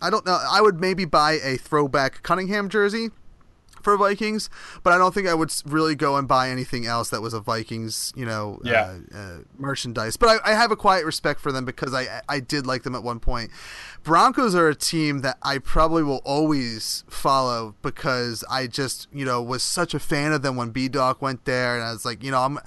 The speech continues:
Speaker 1: I can still respect my Eagles while enjoying this other team because B-Doc's there, and then Ma-, and then, uh, Manning went there, and,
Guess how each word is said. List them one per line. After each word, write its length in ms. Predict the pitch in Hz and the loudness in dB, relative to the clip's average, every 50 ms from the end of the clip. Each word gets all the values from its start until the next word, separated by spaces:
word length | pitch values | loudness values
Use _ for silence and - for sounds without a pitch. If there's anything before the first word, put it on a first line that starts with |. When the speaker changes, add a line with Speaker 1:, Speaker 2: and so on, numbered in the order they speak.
| - - - - - - - - | -16 -20 -20 -20 -20 -20 -14 -8
Speaker 1:
I 120 | - 143 | -6 -6
can 200 | 135 - - 143 | -6 -4 -6 -6
still 320 | - - - - 175 170 165 | -4 -4 0 2 4 4 4
respect 600 | 156 143 - - - - 147 147 - - - - | 2 0 -2 -2 0 0 0 0 0 -4 -10 -4
my 160 | 139 135 131 | -2 -2 -2
Eagles 560 | 131 131 139 147 147 135 139 135 127 123 117 117 104 113 | 0 0 2 2 2 2 0 -2 -2 -4 -6 -8 -6 -2
while 640 | 135 135 135 135 139 139 135 135 131 - - 80 - - | 0 2 2 4 2 2 2 0 -4 -8 -12 -18 -12 -8
enjoying 440 | 147 147 135 123 143 139 139 135 | -8 -6 -4 -2 -2 -2 -2 -2
this 160 | 131 127 120 - | -4 -6 -6 -6
other 160 | 127 123 120 | -6 -6 -6
team 400 | - - - 160 147 143 131 117 | -6 -6 -4 -4 -4 -4 -4 -6
because 280 | 120 - - 135 113 | -8 -8 -8 -10 -10
B-Doc's 540 | 104 - 131 135 135 127 123 120 113 - - | -8 -8 -8 -6 -4 -2 -2 -2 -2 -4 -6
there, 220 | - 123 120 117 110 | -6 -4 -4 -4 -4
and 140 | 123 123 | -6 -6
then 160 | 120 117 120 123 | -6 -6 -6 -6
Ma-, 100 | 135 139 - | -6 -4 -4
and 160 | 143 135 131 | -4 -4 -2
then, 140 | 131 123 120 | -2 -2 0
uh, 200 | 120 117 117 117 | 0 0 -2 -2
Manning 360 | 131 156 175 170 170 147 135 | 0 0 0 0 0 0 0
went 200 | 131 127 117 - | -2 -2 -4 -4
there, 220 | - 120 117 113 110 | -4 -4 -4 -4 -4
and, 140 | 113 113 | -6 -8